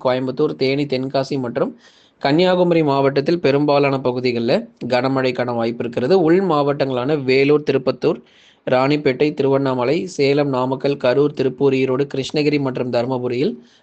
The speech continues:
மிதமான மழைக்கு வாய்ப்பு. குறுகிய நேர மழை பொழிவு, கொஞ்ச நேரம் நல்ல ஒரு மழை கிடைக்கும், மிதமான மழையாக பதிவாகும். அதாவது, அதிக மழை இங்க வந்து கிடையாது, ஓரளவுக்கு மிதமான மழை வந்து கண்டிப்பா இருக்கும். ஏன்னா, உள் மாவட்டத்துல மழை பெய்யாமலாம் போகாது.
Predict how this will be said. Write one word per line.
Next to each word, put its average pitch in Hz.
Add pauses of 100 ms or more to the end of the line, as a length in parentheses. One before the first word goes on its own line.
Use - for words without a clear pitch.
மிதமான 165
மழைக்கு 139
வாய்ப்பு. 127
குறுகிய 196
நேர 160
மழை 135
பொழிவு, 117
கொஞ்ச 135
நேரம் 156
நல்ல 143
ஒரு 143
மழை 131
கிடைக்கும், 135
மிதமான 135
மழையாக 123 (460)
பதிவாகும். 123
அதாவது, 127
அதிக 156
மழை 165
இங்க 147
வந்து 139
கிடையாது, 127
ஓரளவுக்கு 135
மிதமான 139
மழை 135
வந்து 165
கண்டிப்பா 143
இருக்கும். 120
ஏன்னா, 127
உள் 139
மாவட்டத்துல 156
மழை 139
பெய்யாமலாம் 135
போகாது. 131